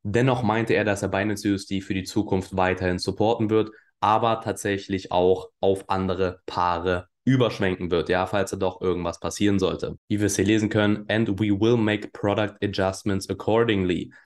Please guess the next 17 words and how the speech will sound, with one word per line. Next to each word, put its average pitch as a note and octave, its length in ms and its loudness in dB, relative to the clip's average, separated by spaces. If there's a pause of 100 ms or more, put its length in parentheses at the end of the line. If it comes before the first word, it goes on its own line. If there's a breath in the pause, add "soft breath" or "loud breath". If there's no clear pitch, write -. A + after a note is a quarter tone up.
(160)
Das - 160 -2
heißt G2+ 200 0
natürlich, G2 360 2
dass F#2+ 180 0
man F#2 100 -2
dann F#2 140 -2
von F#2 180 -4
Binance F#2 380 -2
U F#2 40 2
S F2+ 100 -2
D F#2+ 120 -4
trotzdem F#2 400 -4
Schritt - 260 -8
für G#2 80 -8
Schritt F#2 360 -4
weggehen F2+ 480 -2 (240)
wird, B2+ 380 2